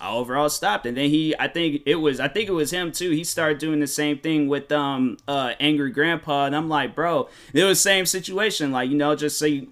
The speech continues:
seen Angry Grandpa. I've been watching Angry Grandpa for a while. I think I went out my way to react to his videos. And then, yeah, you know, just to promote his channel, show love and support and all of that. So,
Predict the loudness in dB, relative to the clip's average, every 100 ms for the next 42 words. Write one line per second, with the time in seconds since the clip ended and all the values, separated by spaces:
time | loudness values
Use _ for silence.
0 | -10 -2 2 4 4 2 2 2 2 6
1 | 6 6 4 4 2 2 0 0 0 0
2 | -2 0 0 0 0 2 4 2 2 0
3 | 4 2 2 0 0 0 0 0 -4 -4
4 | -4 -2 -2 -4 -4 -4 -4 -4 -2 -2
5 | -2 -6 -10 -20 -20 -20 _ 4 6 6
6 | 4 2 4 6 6 4 2 0 0 -4
7 | -4 -4 -2 0 0 -2 -4 -4 -2 -4
8 | -4 -4 0 0 -2 -6 -8 -6 -6 -6
9 | -6 -8 -10 -12 -10 -8 -8